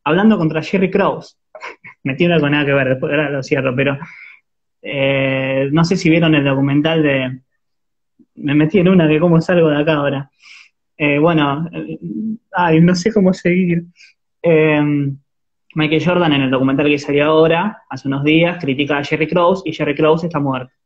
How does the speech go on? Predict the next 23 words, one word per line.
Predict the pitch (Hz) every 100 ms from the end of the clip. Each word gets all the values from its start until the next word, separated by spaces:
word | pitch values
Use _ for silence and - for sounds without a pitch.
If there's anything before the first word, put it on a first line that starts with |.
| _
Entonces | 131 147 175
no | 151
puede | 156 156 170 175
responder. | 151 - 135 139 131
En | 127 131
el |
documental | 135 139 143 160
tampoco | 160 151 151
tiene | 143 143
palabra. | 143 175 135 127 - _ _ _
Nietzsche | 233 262 254
hace | 214
una | 196 175
crítica | 185 175 170
similar, | 151 180 240 - - _ -
porque | 143 151 151 - -
critica | 165 165 214 190
a |
Nietzsche, | 226 214 170 151
le | 151
dan | 190
un | 190 165
caño | 202 214 190 160 175 -